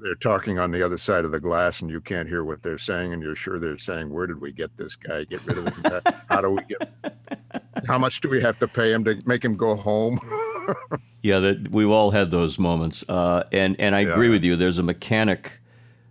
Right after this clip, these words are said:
Speaker 2: mechanical and, and practical, uh, compendium of things that you need to learn and understand, just as you would if, if you were an athlete, uh,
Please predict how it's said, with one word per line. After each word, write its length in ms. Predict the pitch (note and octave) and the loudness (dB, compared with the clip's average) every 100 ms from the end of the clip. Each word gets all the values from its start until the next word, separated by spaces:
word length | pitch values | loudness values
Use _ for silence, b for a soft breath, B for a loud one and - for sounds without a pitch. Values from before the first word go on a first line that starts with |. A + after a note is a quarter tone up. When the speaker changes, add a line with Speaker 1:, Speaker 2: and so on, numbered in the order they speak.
| - | -8
Speaker 2:
mechanical 840 | F2+ - A2 G#2 F#2+ F2+ E2+ - - | -6 0 2 2 2 2 2 -2 -2
and, 420 | E2+ E2+ E2 - | 0 2 0 -2
and 300 | E2 D#2+ D2+ | -2 -2 -2
practical, 1000 | - G#2+ G2 - F#2+ F2 E2 D#2 D2+ - - | -2 2 2 2 -2 0 0 0 -4 -10 -12
uh, 380 | E2 D#2 D2+ D2 - - - E2 - - - - | -8 -6 -6 -6 -10 -20 -20 -20 -20 -20 -20 -16
compendium 640 | - F2 G2 F#2 E2+ E2 | -10 -6 -2 0 2 2
of 140 | D#2 C#2+ | 0 -2
things 300 | F2 E2 D2+ | 0 0 -2
that 160 | C#2+ | -4
you 60 | E2 | 0
need 220 | E2+ D#2 | 0 0
to 80 | D#2 | -4
learn 420 | D2 E2+ E2+ D#2+ | -2 0 2 0
and 120 | D2+ | 0
understand, 540 | D#2+ D2+ D2 F2 D#2+ D#2 | -2 -4 -6 -4 -2 -2
just 200 | F2+ F#2 | -4 -4
as 100 | D#2+ | -2
you 80 | E2+ | 0
would 180 | E2+ | 0
if, 160 | D#2+ C#2+ | 0 -2
if 140 | - E2 | -6 -2
you 80 | |
were 100 | D#2+ | 0
an 60 | D#2+ | 0
athlete, 500 | D#2+ D#2+ D#2+ D2+ C#2+ C#2+ | 0 -2 -2 -4 -4 -6
uh, 140 | C#2+ | -8